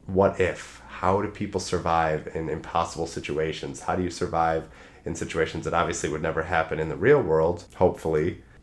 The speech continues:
But that's the power of video games. They give you the, the chance to live out these fantasies and these worlds. And Fallout Three was an incredible, unique world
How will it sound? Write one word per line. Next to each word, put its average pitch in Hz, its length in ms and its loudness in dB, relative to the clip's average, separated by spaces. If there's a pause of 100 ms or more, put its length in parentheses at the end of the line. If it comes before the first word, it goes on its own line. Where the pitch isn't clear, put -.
But 78 320 2 (400)
that's 98 240 2
the 92 60 0
power 90 340 2
of 78 100 0
video 104 260 4
games. 78 280 -2
They 87 80 0
give 92 180 -2
you 92 80 -2
the, 78 120 -6
the - 180 -8
chance - 680 -2 (220)
to 90 100 -4
live 87 220 2
out 98 220 4
these 92 220 -4
fantasies 78 640 -4
and 76 120 -6
these 73 180 -8
worlds. 76 560 -4
And 90 200 -2
Fallout 104 440 0
Three 107 300 0
was 85 220 -2
an 85 80 -4
incredible, 85 600 -2
unique 87 460 -4
world 90 400 4